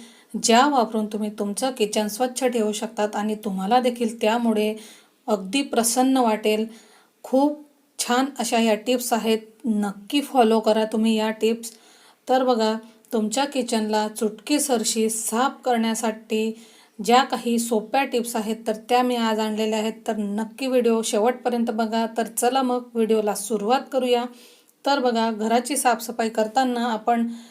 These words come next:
जड सामान सहजपणे इकडे तिकडे सरकवतो, पण स्वयंपाकघराची स्वच्छता करताना आपल्याला कंटाळा येतो. तुम्ही तुमचे स्वयंपाकघर जितके व्यवस्थित ठेवाल,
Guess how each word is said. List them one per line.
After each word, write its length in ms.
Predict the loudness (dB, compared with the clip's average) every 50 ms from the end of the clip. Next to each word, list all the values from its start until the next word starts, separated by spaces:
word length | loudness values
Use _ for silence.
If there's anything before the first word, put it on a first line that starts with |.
| -20 _ -2 2
जड 180 | 4 4 4 2
सामान 380 | 2 0 0 2 2 0 0
सहजपणे 560 | -2 -2 -2 -2 -2 -2 -4 -2 -2 -2 0
इकडे 380 | -2 -2 -6 -4 -2 0 0 0 -2
तिकडे 300 | -4 -2 0 0 0 0
सरकवतो, 640 | 0 -2 -2 -2 0 0 0 0 0 -2 -6 -6 -10 -18 -20 -20 _ _ 0
पण 220 | 0 2 2 0
स्वयंपाकघराची 1000 | -2 -2 0 0 2 2 2 2 2 2 2 0 0 0 0 0 -2 -2 -2 -2
स्वच्छता 520 | -2 -2 -4 -6 -4 -4 -2 0 2 0 2
करताना 640 | 2 0 -2 0 -2 -4 -4 -2 -2 -2 -4 -4 -6 -8 -12 -20 -20 _ -6
आपल्याला 580 | -4 -4 -4 -2 0 2 4 4 4 4 4 0 0 -2
कंटाळा 440 | -2 -2 0 2 2 2 4 4 2
येतो. 400 | 0 0 -2 -6 -8 -10 -12 -16 -20 -20 _ _ _ _ _ -2
तुम्ही 440 | 2 4 6 6 6 4 2 0 0
तुमचे 580 | 0 0 0 0 0 -2 -2 -2 -6 -12 -20 _ -14
स्वयंपाकघर 840 | -10 -6 -4 -2 -2 0 4 4 4 4 4 0 0 0 0 0 0
जितके 580 | -4 -4 -2 -2 -2 -4 -6 -8 -4 -2 0 2
व्यवस्थित 560 | 2 2 2 2 0 -2 -2 -2 -4 -4 -4 -6 -6 -4
ठेवाल, 340 | -4 -2 0 0 0 -2